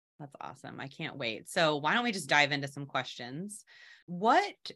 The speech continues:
do you think, you know, are the three most important skills managers need to lead?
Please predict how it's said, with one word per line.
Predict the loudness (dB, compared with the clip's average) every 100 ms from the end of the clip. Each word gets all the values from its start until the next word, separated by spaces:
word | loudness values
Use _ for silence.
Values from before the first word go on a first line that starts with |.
| _ -8
do | -4
you | -2 0
think, | 0 0 0 -6 -4
you | 0
know, | 2
are | 0
the | -2
three | -2 0
most | 2 0 -2
important | -6 -4 -4 -2 -4
skills | -4 -2 -2 -2
managers | -2 -2 -2 -4 -6 -4
need | -6 -6
to | -8
lead? | -8 -6 -6 -8